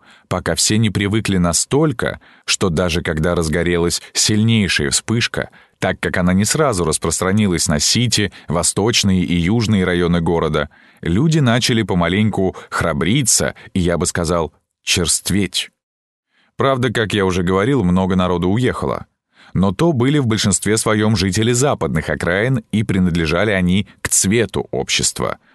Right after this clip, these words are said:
то есть к среде зажиточных людей, не связанных с торговлей и деловым миром. Остальные же по большей части остались и ожидали худшего. Таким образом, в районах, примыкающих к Сити, в пригородах,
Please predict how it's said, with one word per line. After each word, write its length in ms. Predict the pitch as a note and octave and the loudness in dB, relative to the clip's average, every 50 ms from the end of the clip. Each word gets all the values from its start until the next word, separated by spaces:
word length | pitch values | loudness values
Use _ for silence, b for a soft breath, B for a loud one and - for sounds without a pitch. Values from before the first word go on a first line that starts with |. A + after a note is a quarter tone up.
| b b b b | b b b b
то 160 | - F#3+ F#3+ | 2 4 4
есть 260 | F3 D#3+ - - - | 4 2 0 -2 -2
к 60 | - | -2
среде 380 | - - E3 D#3+ E3 D3+ D#3+ D#3 | 0 2 2 2 2 2 2 4
зажиточных 640 | C3+ C3+ B2 A#2+ A#2+ G2 G#2+ F2+ - - F#2+ - | 4 2 2 2 0 0 0 -2 0 0 0 0
людей, 360 | - G#2 G#2+ G#2+ A#2+ C#3+ C#3+ G#2+ | 0 0 0 2 2 2 2 2
не 100 | F#2 F2 | 2 2
связанных 560 | - - G#2 G#2+ G#2 F#2+ E2+ E2+ D#2+ D2+ - | 2 2 2 0 0 0 0 0 0 0 -2
с 60 | - | -2
торговлей 560 | - E2+ E2 D#2+ G2 C3 C#3 A2+ G#2 F2 D#2 | -2 -2 -2 0 0 0 0 0 0 -2 -2
и 160 | - - D#2 | -2 -2 -2
деловым 420 | E2+ E2 F2+ F2 F2 E2+ F2+ F2+ F2 | 0 0 0 0 0 2 2 2 2
миром. 440 | E2+ E2+ E2 D2 - A#1+ - - - b b b b b b b b | 2 2 2 0 -2 -4 -6 -6 -10 b b b b b b b b
Остальные 720 | b - - - - A2+ G#2 A2 C3 D3 D#3+ D#3 C#3+ A#2 | b -2 -2 0 0 0 0 2 2 2 4 4 2 2
же 140 | E2+ F2 E2 | 0 -2 -2
по 140 | - E2 D#2+ | -2 -2 -2
большей 380 | D#2+ F#2+ G2+ F2+ - F2+ E2 | 0 0 0 0 -2 -2 -2
части 440 | D2 - A2+ A2+ A2+ - - G#2 F#2+ - | -2 0 0 0 0 0 -2 -2 -2 -2
остались 600 | - D#2+ - - - G2 G#2 A2 G#2+ F#2+ - - | -2 -2 -2 -2 -2 0 0 0 0 0 0 0
и 40 | F2 | 0
ожидали 400 | D#2+ D#2 D#2+ D#2+ D#2+ E2 E2 D#2+ | 0 0 0 0 0 0 0 -2
худшего. 640 | D2+ - - F#2 D2+ - - - D2 A#1 G1+ - - b b b b b b b b b | -4 -4 -4 -6 -4 -2 -2 -2 -2 -4 -6 -8 -12 b b b b b b b b b
Таким 380 | b F#2+ F#2+ F2 C#3 D3+ D3+ - | b -4 -2 0 0 0 0 0
образом, 500 | - B2 D#3 C#3 B2 G#2+ F2 D2+ D#2+ D#2 | 0 0 0 0 0 0 0 0 0 0
в 40 | D2 | 0
районах, 460 | D#2+ E2 F2+ G2+ B2 A#2+ G2 E2+ - | 0 0 2 2 2 2 0 0 -2
примыкающих 800 | - E2+ E2 E2 E2+ D#2+ - F#2+ F2+ F2 E2 - - F2 - - | -2 -2 0 0 -2 0 0 0 0 0 0 -2 -2 -4 -6 -6
к 80 | - - | -4 -2
Сити, 460 | - - - C#3+ A#2+ - - - - B B B | -2 0 0 0 -2 -2 -4 -4 -6 B B B
в 140 | B - - | B -8 -4
пригородах, 640 | - G#2 B2 C3+ A#2+ A2+ F2 D#2+ C2 B1 - - - | -2 0 0 2 2 0 0 0 0 -2 -4 -6 -10